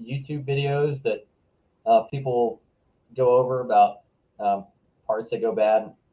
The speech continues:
different things you can do to fix it. And, um, that saved us a little bit of money. <laughs> So I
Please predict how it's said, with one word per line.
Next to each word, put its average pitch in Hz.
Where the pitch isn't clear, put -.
different 131
things 117
you 113
can 104
do 110
to 101
fix 117
it. 98
And, 95
um, 95
that 135
saved 135
us 127
a 127
little 127
bit 120
of 117
money. 135
<laughs> -
So 120
I 117